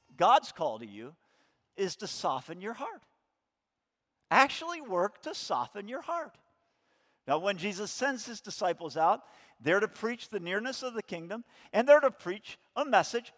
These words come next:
that softens hearts. They're to preach repentance. How do you soften your heart? You say to God, "You know what, God?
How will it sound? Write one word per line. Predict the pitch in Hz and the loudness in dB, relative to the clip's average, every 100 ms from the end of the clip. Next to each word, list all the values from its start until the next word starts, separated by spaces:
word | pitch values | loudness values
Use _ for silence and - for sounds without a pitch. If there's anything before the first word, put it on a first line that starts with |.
| - | -12
that | 339 | -6
softens | - 160 131 220 | 2 4 4 0
hearts. | 269 311 175 - - - _ _ _ - | 2 0 -2 -16 -20 -20 _ _ _ -2
They're | 202 | 2
to | 247 | 2
preach | 254 196 190 - - - | 0 -4 -4 -6 -18 -10
repentance. | 247 - 320 202 135 - - _ _ _ _ - | -6 0 0 -2 -18 -18 -20 _ _ _ _ -2
How | 190 254 | 8 8
do | 294 | 8
you | 294 302 | 0 -8
soften | - 240 214 220 240 | 0 4 4 2 -6
your | 262 | -4
heart? | 214 156 156 240 196 _ _ _ _ _ - | -2 0 0 -4 -20 _ _ _ _ _ -10
You | 247 | -6
say | 277 - 196 | -4 -2 -2
to | 202 | -2
God, | 190 156 156 226 196 _ _ - | 0 2 2 0 -4 _ _ -10
"You | 160 | -6
know | 170 | -4
what, | 196 247 | -4 -4
God? | 233 254 | -6 -8